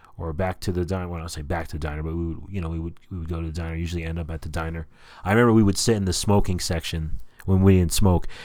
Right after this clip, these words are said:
And when I say we, I just mean, like, a couple of my friends who, like, that's how they would do it, and I would just be like, "Whatever." It wasn't really ever too, too annoying, um, with, like, with the smoking, but that's where I guess all the cool kids or where the,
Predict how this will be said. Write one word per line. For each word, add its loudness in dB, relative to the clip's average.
And 6
when 10
I 8
say 8
we, 6
I 0
just -2
mean, 2
like, -2
a -20
couple 0
of -4
my -4
friends -4
who, -2
like, -4
that's -6
how -2
they -2
would 0
do 4
it, 4
and 0
I 0
would -4
just -8
be 2
like, -2
"Whatever." 0
It 2
wasn't 6
really 8
ever 4
too, 0
too 4
annoying, 0
um, -4
with, -6
like, -8
with -2
the 4
smoking, 2
but -2
that's -4
where 2
I 0
guess -4
all -2
the -8
cool 2
kids -2
or -4
where -2
the, -6